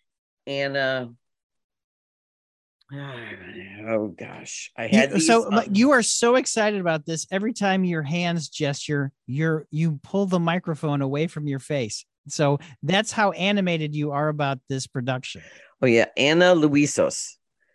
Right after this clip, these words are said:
Speaker 1: She did the scenic design, and on the stage's set, it's breathtaking, breathtaking. But it just flows. It just flows, and it has so much energy.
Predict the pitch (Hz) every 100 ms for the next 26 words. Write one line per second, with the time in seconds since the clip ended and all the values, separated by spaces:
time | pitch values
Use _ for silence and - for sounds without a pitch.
0 | _ - 185 175 180 160 - 165 160 156
1 | 139 127 117 - 131 131 120 113 - 127
2 | 143 160 170 185 - 135 135 - - -
3 | _ _ - _ _ _ - 160 - -
4 | - _ _ _ _ _ _ _ _ _
5 | _ - - 131 - 98 - 69 _ _
6 | _ _ _ _ _ - 160 160 - 120
7 | 107 - - - 202 180 185 208 - -
8 | 185 269 302 269 202 180 165 - 165 -
9 | - _ - 226 233 214 170 165 160 143
10 | 151 - 196 196 190 - 175 185 160 170